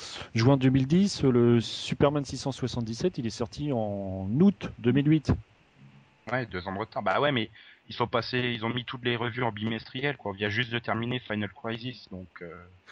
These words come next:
Speaker 1: Donc, s'ils ont deux ans de retard et qu'ils choisissent ce type de, de, de numéro, enfin,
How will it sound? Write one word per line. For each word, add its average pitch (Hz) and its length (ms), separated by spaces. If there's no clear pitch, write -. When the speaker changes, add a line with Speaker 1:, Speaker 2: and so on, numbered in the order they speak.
Speaker 1:
Donc, 151 160
s'ils 226 320
ont 220 80
deux 185 280
ans 196 80
de 175 60
retard 165 680
et 120 60
qu'ils 139 200
choisissent 180 560
ce 127 100
type 165 340
de, 143 180
de, 135 320
de 127 180
numéro, 143 520
enfin, 117 340